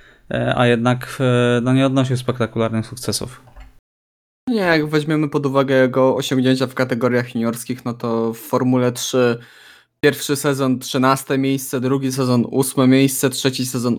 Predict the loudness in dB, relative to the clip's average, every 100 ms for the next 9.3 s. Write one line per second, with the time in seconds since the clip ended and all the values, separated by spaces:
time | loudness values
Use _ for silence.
0 | -2 -4 -2 0 4 4 4 2 0 -2
1 | 0 0 2 0 0 0 2 2 0 -2
2 | 0 0 -4 -6 -6 -4 -4 -2 -2 -4
3 | -4 -4 -2 -2 -4 -8 _ _ -20 _
4 | -6 -4 -2 0 0 -2 -8 -4 -6 -4
5 | -2 0 0 0 -2 0 2 2 2 0
6 | -6 -6 -14 -10 0 4 6 4 4 0
7 | 0 0 0 -4 -4 -2 0 0 -2 -4
8 | 0 0 0 -2 -6 -6 -2 0 0 -2
9 | -6 -6 -16